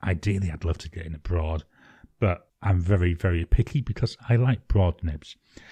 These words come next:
whereas I find extra fine and fine nibs just not my cup of tea.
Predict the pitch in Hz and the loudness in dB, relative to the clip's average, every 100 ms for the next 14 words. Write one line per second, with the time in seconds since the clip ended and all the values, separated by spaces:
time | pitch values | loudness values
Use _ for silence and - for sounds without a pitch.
0 | - - 98 85 95 - 95 87 - 120 | -14 0 0 2 0 0 2 2 0 -4
1 | - - 104 90 87 80 95 87 85 80 | -4 -4 0 2 2 0 -2 0 -2 -4
2 | - _ - 127 120 85 90 - 85 - | -8 _ -6 0 0 0 -2 -4 -4 -4
3 | 82 - 127 | -4 0 0